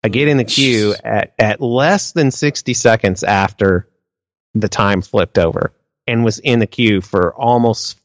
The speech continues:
Speaker 1: fifty minutes before it popped up.
Speaker 2: That's re-, that's, that sounds like, uh, San Diego Comic Con, by the way. It's exactly how. I remember one year I had four u-, uh, computers and tablets set up to get in. I had, it was in four queues,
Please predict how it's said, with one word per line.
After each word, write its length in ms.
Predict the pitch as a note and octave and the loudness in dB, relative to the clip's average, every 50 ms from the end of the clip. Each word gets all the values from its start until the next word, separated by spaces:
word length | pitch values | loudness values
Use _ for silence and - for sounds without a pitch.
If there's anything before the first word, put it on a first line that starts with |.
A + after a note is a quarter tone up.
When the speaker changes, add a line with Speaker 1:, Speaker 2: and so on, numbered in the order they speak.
| _ _ _ | _ _ _
Speaker 1:
fifty 480 | - D3 C#3 - _ _ - - C#3+ B2+ | 2 2 2 2 _ _ -6 -4 -2 0
minutes 720 | A#2 A2+ A2+ A2+ A2+ A2 G#2+ - - - - - - - _ _ _ _ _ _ _ _ _ _ _ _ _ - | 0 2 2 2 2 0 0 -4 -8 -10 -10 -10 -10 -10 _ _ _ _ _ _ _ _ _ _ _ _ _ -4
before 320 | A2+ G#2+ - - A2+ G#2 | -4 -2 2 4 4 4
it 100 | F#2+ - | 4 2
popped 380 | - - F#2+ F#2+ F#2 - - - | 0 -2 0 0 0 -4 -2 0
up. 260 | - G1+ - - - _ _ _ _ _ _ _ _ _ _ _ _ _ _ _ _ _ _ _ _ _ _ _ - | 0 0 0 -4 -8 _ _ _ _ _ _ _ _ _ _ _ _ _ _ _ _ _ _ _ _ _ _ _ 0
Speaker 2:
That's 260 | - - D3 - - | 2 2 2 2 -2
re-, 160 | - - G#2 | -4 -4 -2
that's, 280 | F#2 C3 C#3+ - - - | 2 2 2 2 2 -4
that 160 | - C3 B2+ | -4 -4 -2
sounds 240 | - - D3+ C#3 A#2+ | 0 2 0 2 2
like, 220 | B2 A2 - - - - - | 0 -2 -4 -8 -10 -10 -6
uh, 300 | - - A2 G2+ G2 F#2 | -2 0 0 2 0 0
San 200 | F#2 - - A#2 | -4 -2 0 2
Diego 180 | A2+ G#2 G2+ G2 | 2 2 0 0
Comic 260 | - - G#2 G#2 G2 | 0 -2 -2 -2 -2
Con, 180 | - F#2+ F2+ F#2 | -2 -2 0 0
by 120 | F2+ E2+ | 2 2
the 80 | D2+ C#2+ | 2 2
way. 80 | D2 - _ _ _ _ _ _ _ _ _ | 0 -2 _ _ _ _ _ _ _ _ _
It's 80 | - - | -2 -2
exactly 540 | A2+ G2 G2 F#2 G2+ B2+ A2+ A2+ - - G#2+ | -2 0 0 2 4 4 4 4 0 -2 -2
how. 160 | G2 F#2+ F2+ | 0 0 0
I 80 | F2+ - _ _ _ _ - | 0 -2 _ _ _ _ -4
remember 240 | C3+ C#3+ C#3+ B2 B2 | 0 0 0 2 2
one 140 | B2+ B2+ | 2 2
year 260 | B2 A#2+ B2 B2 B2 B2 | 2 2 2 0 0 0
I 80 | A#2+ | -2
had 260 | A#2 A2 A#2+ G#2 G2+ | -2 0 0 -2 -2
four 580 | - - - - B2 A#2+ B2 B2 A#2+ A#2+ B2 _ _ _ | -4 -12 -8 -6 -2 2 4 4 4 2 0 _ _ _
u-, 200 | - G#2+ A2 A2+ - - | -2 2 2 2 2 2
uh, 200 | - G#2 F#2 E2+ | -2 -2 -2 -2
computers 600 | - - G#2+ - A#2+ B2 A2+ A2 G2 F#2+ - - _ _ _ _ _ _ _ - | -4 -6 -6 -2 0 0 2 2 0 -2 -4 -8 _ _ _ _ _ _ _ -4
and 120 | - G#2+ - | -2 -2 -2
tablets 400 | - - A2+ A2+ - C3+ B2+ - | 0 0 0 0 0 -2 -2 0
set 200 | - A2 G2 D#2 | 0 2 2 2
up 260 | F2 F#2+ - _ _ _ _ _ _ - | 2 0 0 _ _ _ _ _ _ -10
to 100 | - A#2+ G#2 | -8 -4 0
get 160 | A#2 A#2+ G#2+ | 2 2 2
in. 140 | A2+ A2 - | 2 0 0
I 60 | A#2 | 0
had, 80 | A#2+ A#2 | 0 2
it 40 | A2+ | 2
was 180 | A#2 A#2+ A#2 A#2+ | 2 2 2 0
in 80 | A2+ G2+ | -2 -4
four 340 | - - C#3 C#3 C#3+ C#3 | -4 -4 0 2 2 2
queues, 580 | B2+ - - - C#3 B2 A2+ G#2 G2 - - - | 0 -2 -4 -2 0 0 0 0 -2 -6 -8 -12